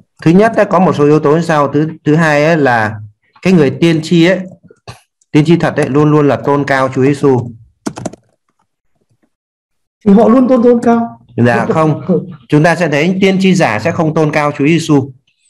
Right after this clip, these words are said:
Speaker 1: Nếu mà nó có tôn cao Chúa Giêsu ấy, thì nó chỉ là tôn cao, à, trong hình thức giả dạng thôi.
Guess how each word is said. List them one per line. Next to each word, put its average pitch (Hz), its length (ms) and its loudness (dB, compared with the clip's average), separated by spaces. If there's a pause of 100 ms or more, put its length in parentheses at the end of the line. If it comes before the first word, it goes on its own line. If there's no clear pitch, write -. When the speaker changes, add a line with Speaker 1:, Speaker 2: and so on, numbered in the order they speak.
(100)
Speaker 1:
Nếu 143 200 2
mà 190 120 2
nó 156 120 0
có 196 100 0
tôn 185 240 0
cao 165 220 0
Chúa 160 160 -2
Giêsu 175 380 2
ấy, 180 180 2
thì 131 280 2
nó 120 280 0
chỉ 139 180 -2
là 110 140 0
tôn 143 320 -2
cao, 139 500 -2 (380)
à, 127 280 0
trong 147 280 -2
hình 127 140 -2
thức 175 140 -2
giả 107 200 -2
dạng 117 320 -2
thôi. 139 180 -2